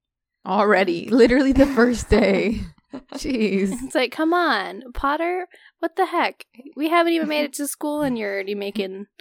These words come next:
Speaker 2: <laughs>
Speaker 3: making news.
Speaker 1: Literally on the way to school.
Speaker 2: He gets up September first and he's just like, "This is gonna be a normal year. No one's gonna be
Speaker 1: <laughs>
Speaker 2: whispering about me." <laughs>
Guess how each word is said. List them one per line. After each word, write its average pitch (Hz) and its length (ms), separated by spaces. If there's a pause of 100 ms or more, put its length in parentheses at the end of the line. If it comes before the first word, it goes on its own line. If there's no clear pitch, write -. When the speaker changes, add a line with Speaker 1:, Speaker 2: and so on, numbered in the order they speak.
(120)
Speaker 2:
<laughs> 214 280
Speaker 3:
making 226 360
news. 208 680
Speaker 1:
Literally 214 540
on 190 200
the 196 120
way 190 180
to 190 100
school. 214 440 (100)
Speaker 2:
He 226 100
gets 240 280
up 208 160
September 190 460
first 190 340
and 196 80
he's 180 140
just - 200
like, - 280 (200)
"This 254 120
is 233 80
gonna 220 200
be 202 80
a 190 60
normal 175 360
year. - 360 (840)
No 233 180
one's 226 220
gonna 269 260
be 262 160
Speaker 1:
<laughs> 208 80
Speaker 2:
whispering 214 460
about - 260
me." - 260 (380)
<laughs> - 0